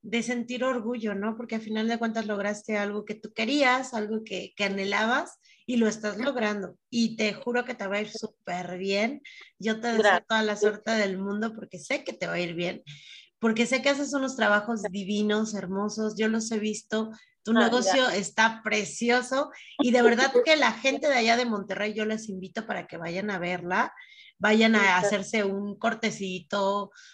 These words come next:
Speaker 1: una, unas uñitas, algo bonito y sobre todo estas fechas que ya vienen donde todas queremos estar súper guapas
Speaker 2: Todas
Speaker 1: y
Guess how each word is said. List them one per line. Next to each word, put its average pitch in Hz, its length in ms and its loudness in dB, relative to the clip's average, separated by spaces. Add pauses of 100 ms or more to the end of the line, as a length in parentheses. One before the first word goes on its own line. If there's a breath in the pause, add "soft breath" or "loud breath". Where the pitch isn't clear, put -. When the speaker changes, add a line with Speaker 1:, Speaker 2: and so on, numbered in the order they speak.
(100)
Speaker 1:
una, 220 440 2
unas 220 360 0
uñitas, 202 720 0
algo 226 420 2
bonito 220 540 -2 (220 loud breath)
y 226 100 -2
sobre 233 240 2
todo 277 220 4
estas 285 340 -2
fechas 262 420 -2
que - 120 -2
ya 202 160 2
vienen 214 420 0
donde 175 220 -8 (100)
todas 254 460 2
queremos 196 340 -6
estar 180 260 -8
súper 180 480 -4
guapas 220 840 6
Speaker 2:
Todas - 20 -20
Speaker 1:
y 156 300 -12